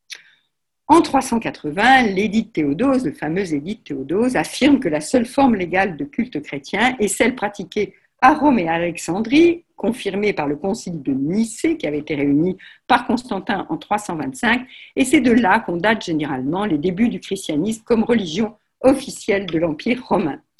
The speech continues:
À partir de trois cent quatre-vingt-huit, Théodose, qui se trouve à Milan, euh,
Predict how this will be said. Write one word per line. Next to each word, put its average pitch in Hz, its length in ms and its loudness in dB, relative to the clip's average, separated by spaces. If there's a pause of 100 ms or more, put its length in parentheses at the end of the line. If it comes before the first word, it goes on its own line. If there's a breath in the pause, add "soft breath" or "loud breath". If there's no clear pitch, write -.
(360 soft breath)
À 165 80 4
partir 214 380 4
de 196 100 -2
trois 247 200 -2
cent 302 180 4
quatre-vingt-huit, 196 800 2 (260 soft breath)
Théodose, 254 360 2
qui - 100 -4
se - 120 -2
trouve 233 260 4
à 165 60 2
Milan, 277 680 8
euh, - 160 -8